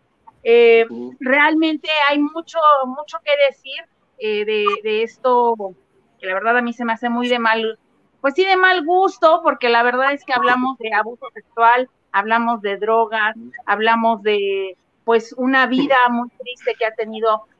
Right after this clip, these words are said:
Speaker 1: una, una mujer como lo es Frida Sofía, y que él, ella ahora, después de tantos años, lo está denunciando, y la verdad es que deja a México totalmente paralizado con
Speaker 2: Oye,
Speaker 1: estas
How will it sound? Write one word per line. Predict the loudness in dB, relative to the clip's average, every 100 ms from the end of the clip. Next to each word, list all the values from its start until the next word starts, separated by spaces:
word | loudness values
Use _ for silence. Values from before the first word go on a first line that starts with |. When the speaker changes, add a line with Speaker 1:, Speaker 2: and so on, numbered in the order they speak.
| -12
Speaker 1:
una, | -4 0 0 0
una | 0 2
mujer | 0 2 -2 0
como | -2 0
lo | 0
es | -2 -6
Frida | -2 0 0
Sofía, | -2 -8 -4 2 2
y | 2
que | 0
él, | 2 2 0
ella | 2 2 4 2 2
ahora, | 4 4 4 0 _ _ -2
después | -2 -2 -4
de | -2
tantos | 0 0 0
años, | 0 0 -2
lo |
está | -4 -2
denunciando, | -2 -2 -8 -8 -4 -4 -2 -4 -4 _ _ -4
y | 2
la | 2
verdad | 4 2
es | 2
que | 2
deja | 2 2 0
a | 0
México | 0 -2 -6 -12 -8 2 2 2
totalmente | -2 0 0 0 -2 -4
paralizado | -2 -2 -2 -4 -2 0 2
con | 2
Speaker 2:
Oye, | 2
Speaker 1:
estas | 2